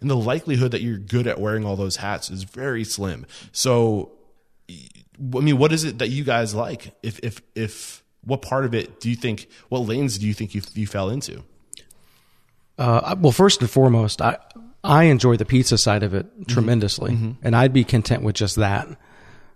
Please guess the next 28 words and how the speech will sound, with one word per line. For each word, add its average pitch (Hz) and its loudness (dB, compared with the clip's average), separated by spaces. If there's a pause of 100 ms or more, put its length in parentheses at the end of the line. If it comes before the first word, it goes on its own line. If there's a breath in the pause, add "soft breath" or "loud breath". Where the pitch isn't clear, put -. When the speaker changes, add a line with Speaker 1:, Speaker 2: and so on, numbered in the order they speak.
(100)
Speaker 2:
But 113 4
obviously, 123 4
when 110 6
we 120 6
first 113 2
started, 104 2
when 156 0
we 123 6
first - 2 (200)
started 123 4
Via 104 4
three 117 0
one 101 2
three, 98 0 (1080 soft breath)
um, 104 0 (1300)
we, 120 4
you 127 4
know, 120 8
we 120 6
went 127 4
back 110 4
and 107 0
forth 117 6
on 107 4
how 120 6
to 110 4
name 107 4
it, 147 -2